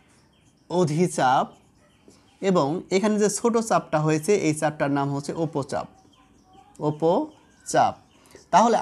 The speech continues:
আমাদের কিন্তু আজকে প্রশ্ন করা হয়েছে যে একটি বৃত্তের যে কয়টি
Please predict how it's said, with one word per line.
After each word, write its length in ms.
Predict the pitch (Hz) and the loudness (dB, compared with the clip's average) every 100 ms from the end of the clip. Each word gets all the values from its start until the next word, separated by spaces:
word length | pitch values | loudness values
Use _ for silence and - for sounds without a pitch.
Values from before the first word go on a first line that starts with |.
| 175 | 0
আমাদের 240 | 196 208 220 | 2 2 0
কিন্তু 180 | 226 226 | -2 -4
আজকে 180 | 220 208 196 | -4 -4 -4
প্রশ্ন 200 | 190 208 202 | -4 -2 0
করা 140 | 180 151 | 0 0
হয়েছে 260 | 139 160 196 277 - _ | -4 -4 -4 -4 -16 _
যে 80 | 147 165 | -2 0
একটি 120 | 180 170 | 2 2
বৃত্তের 340 | 208 208 226 160 | 2 0 0 2
যে 100 | 165 135 180 - | 2 2 -2 -4
কয়টি 340 | - 214 208 | 2 2 2